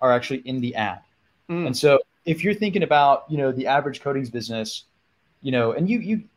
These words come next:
Speaker 1: everybody knows, right? Facebook ad library, everything's out, everything's out in the open. I mean, unless you're pretty,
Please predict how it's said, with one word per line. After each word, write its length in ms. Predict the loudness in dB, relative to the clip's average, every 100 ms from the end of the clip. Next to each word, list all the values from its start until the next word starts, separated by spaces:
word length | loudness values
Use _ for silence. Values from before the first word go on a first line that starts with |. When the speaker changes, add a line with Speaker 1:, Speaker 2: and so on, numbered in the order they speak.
| -8 -4
Speaker 1:
everybody 340 | 0 2 2
knows, 300 | 2 0 0
right? 220 | -2 -2
Facebook 340 | -6 -8 -4 0
ad 180 | 2
library, 460 | 2 2 2 0 0
everything's 440 | -2 -2 -2 0
out, 280 | 2 0 -2 _ _
everything's 360 | -6 -4 -2 2
out 160 | 2 2
in 60 |
the 120 | -2
open. 280 | -4 -6 -12
I 40 | -10
mean, 320 | -8 -8 -14 -10
unless 280 | -10 -10
you're 80 | -12
pretty, 400 | -10 -8 -6 -6